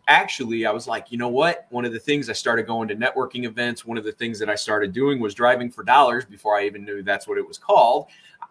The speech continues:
'cause I was all over Saint Louis. I was already driving. Hey, by the way, if you guys know some of those people,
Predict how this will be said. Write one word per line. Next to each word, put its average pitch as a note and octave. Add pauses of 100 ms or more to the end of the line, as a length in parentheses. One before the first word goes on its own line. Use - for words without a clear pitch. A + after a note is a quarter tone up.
(140)
'cause -
I G#2
was G#2
all G#2
over A#2+
Saint C#3+
Louis. G#2+
I F#2
was F2+
already A2
driving. A2+ (280)
Hey, A2+ (260)
by G2+
the G#2+
way, G#2 (160)
if F2+
you G2
guys G2
know G2
some A#2
of A#2
those B2+
people, E3